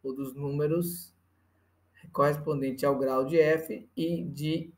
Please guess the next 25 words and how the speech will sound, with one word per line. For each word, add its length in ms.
G. 560
Então, 220
a 40
soma, 800
esse, 380
esse, 500
essa 240
aqui 480
é 140
a 100
linguagem 520
matemática, 1040
a, 580
o 140
grau 560
da 180
soma 380
de 320
F 360
mais 260
G 240
tem 220
que 80
ser 160
menor 960